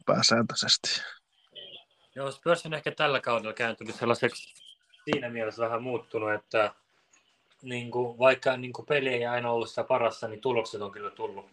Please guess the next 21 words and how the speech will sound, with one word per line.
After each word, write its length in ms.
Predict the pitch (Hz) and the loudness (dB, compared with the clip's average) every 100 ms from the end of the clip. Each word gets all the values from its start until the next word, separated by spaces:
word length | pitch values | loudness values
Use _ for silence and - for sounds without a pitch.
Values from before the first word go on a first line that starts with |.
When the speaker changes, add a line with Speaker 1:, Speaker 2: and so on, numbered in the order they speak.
| - - _ _ _ _ _ _ _ _ _ - - _ - - | -12 -12 _ _ _ _ _ _ _ _ _ -20 -20 _ -20 -8
Speaker 2:
Että 480 | 117 - - 117 113 - | -6 -4 6 8 8 8
tossakin 420 | 143 - 135 127 | 6 6 -2 0
pelissä 500 | 131 120 113 - 120 - _ _ _ _ _ - | 2 2 0 -2 -4 -4 _ _ _ _ _ -4
Brighton 400 | 123 139 131 143 | 4 6 4 0
oli 180 | 151 143 | 0 0
ihan 260 | 139 139 127 | 0 -2 -2
hyvä, 220 | 127 110 | -2 -2
mutta 520 | 110 110 - 113 110 _ _ _ _ _ _ _ _ 143 | -2 -8 -2 0 0 _ _ _ _ _ _ _ _ -8
yhtäkkiä 440 | 127 - 127 131 | -6 -4 -4 0
vaan 140 | 127 | 0
Spurs 360 | 123 139 123 - | 0 -2 -4 -6
niinku 420 | 120 120 127 - _ _ - | -6 -2 -2 -6 _ _ -8
pystyi 280 | 123 - 123 | -8 -6 0
kääntämään 340 | 127 117 113 | 2 2 2
se 100 | 117 | 0
peli 260 | 120 113 113 | 0 0 0
itselleen, 420 | 110 101 101 101 | 0 -2 0 -2
et 180 | - _ _ _ _ _ - _ _ - - _ - | -8 _ _ _ _ _ -20 _ _ -20 -20 _ 2
ei 120 | 143 | 2
siinä 240 | 143 165 | 2 0
mitään. 260 | 156 147 120 | 0 2 0